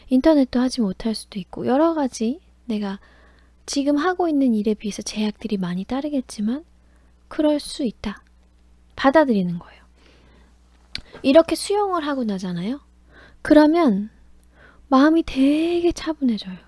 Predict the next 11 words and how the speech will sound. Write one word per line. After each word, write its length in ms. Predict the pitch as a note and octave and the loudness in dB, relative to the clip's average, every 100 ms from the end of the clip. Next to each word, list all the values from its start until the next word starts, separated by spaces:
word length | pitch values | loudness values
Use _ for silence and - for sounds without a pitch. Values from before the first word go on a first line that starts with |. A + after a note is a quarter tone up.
| _ _ _ _ _ _ _ _ _ _ _ _ _ _ _ _ _ _ _ - | _ _ _ _ _ _ _ _ _ _ _ _ _ _ _ _ _ _ _ 2
그리고 180 | E4 D#4+ | 4 4
그거를 520 | - B3 D#4+ E4+ E4 | 4 4 6 6 6
내가 260 | A#3 A3 A3 | 6 6 4
만약에 480 | F#3+ F#3 F#3+ F#3+ | 2 0 0 -2
삼 280 | F#3+ - C#4 | -2 0 0
개월 280 | B3 A3+ A#3+ | 2 0 0
혹은 260 | C#4 C#4 A#3 | -2 2 4
육 160 | A3 | 4
개월을 300 | - A#3+ A3+ | 2 0 -2
거쳤을 560 | G#3+ - - G3 - - | -6 -14 -14 -14 -14 -12
때 160 | C4+ | -12